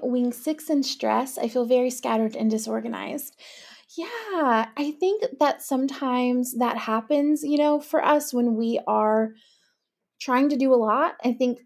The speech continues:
when we have a lot of interests and we have a lot of things that are needing our attention and our time, that energy kind of goes up into our heads, <laughs> right? And we get kind of, like, frenetic.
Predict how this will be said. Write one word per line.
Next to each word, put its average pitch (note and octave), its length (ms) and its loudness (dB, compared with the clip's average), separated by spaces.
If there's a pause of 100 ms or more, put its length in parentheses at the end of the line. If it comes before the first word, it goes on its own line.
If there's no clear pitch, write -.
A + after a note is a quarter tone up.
when A#3 160 2
we A#3+ 80 0
have A3+ 160 -4
a A#3 60 0
lot A3+ 160 6
of A3+ 80 0
interests B3+ 460 2
and A3 100 0
we A3 80 2
have A3 260 -2
a A3+ 40 -2
lot G#3+ 260 0
of G#3 100 -4
things G#3+ 360 -2
that G3+ 140 2
are G3 480 0 (180)
needing B3 320 2
our A3 100 4
attention A#3 300 -2
and G#3+ 80 0
our G3 160 -2
time, G#3+ 480 -2 (480)
that A3+ 220 2
energy B3 440 2
kind A3 240 0
of G3+ 180 0 (400)
goes A#3+ 220 6
up C4+ 140 4
into B3 180 4
our G#3+ 120 6
heads, A3 580 0 (200)
<laughs> - 160 -12
right? D#4 320 4
And C#4 140 2
we C4+ 100 4
get A#3+ 240 2
kind C4 180 0
of, A#3+ 120 0
like, G3 380 2 (420)
frenetic. C4 840 0